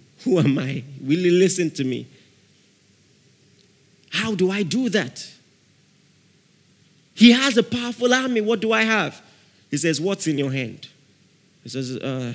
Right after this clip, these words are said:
this is a rod. I'm a shepherd." "Drop it on the floor." He drops it. It turns to a serpent. Wow.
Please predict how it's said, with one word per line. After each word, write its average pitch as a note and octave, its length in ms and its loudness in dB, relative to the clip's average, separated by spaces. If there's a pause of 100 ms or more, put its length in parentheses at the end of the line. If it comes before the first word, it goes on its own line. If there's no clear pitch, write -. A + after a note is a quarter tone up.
(120)
this C#3 140 -12
is A#2+ 60 -12
a A#2 60 -10
rod. B2 460 -8 (380)
I'm B2+ 160 -12
a C3 40 -10
shepherd." C#3 420 -8 (1900)
"Drop G#3+ 300 2
it A3 100 4
on G3+ 100 4
the F#3+ 100 4
floor." E3+ 340 -2 (680)
He - 140 -2
drops - 340 -4
it. D3 180 -8
It D3+ 100 -8
turns E3 240 -6
to C#3+ 120 -6
a A#2+ 40 -2
serpent. - 640 -8 (240)
Wow. E4 80 -10